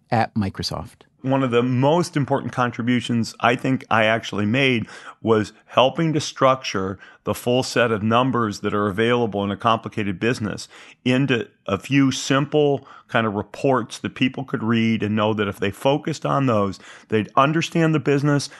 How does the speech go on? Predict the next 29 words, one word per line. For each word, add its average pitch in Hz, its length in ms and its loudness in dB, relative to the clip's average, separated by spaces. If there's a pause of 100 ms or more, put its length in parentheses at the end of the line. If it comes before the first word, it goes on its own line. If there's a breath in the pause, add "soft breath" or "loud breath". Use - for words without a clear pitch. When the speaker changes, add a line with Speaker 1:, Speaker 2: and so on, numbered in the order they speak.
Speaker 2:
and 113 160 -2
understand 127 540 2
how 120 120 0
to 101 80 -6
drive 135 400 2
the 139 80 -4
business 131 480 0 (240 loud breath)
and 123 140 0
improve 110 480 -2
performance. 107 680 -2 (420 soft breath)
Okay, 117 280 2
who's 131 260 0
really 127 300 0
buying 123 420 2
P 107 240 -2
Cs? 82 360 -4
How 110 140 -2
many 113 220 2
are 107 140 0
going 104 300 0
into 104 140 0
schools? 101 540 -2
How 90 140 0
many 107 160 2
are 104 40 0
going 107 320 2
into 98 120 0
consumer 104 520 -2
hands? 78 300 -6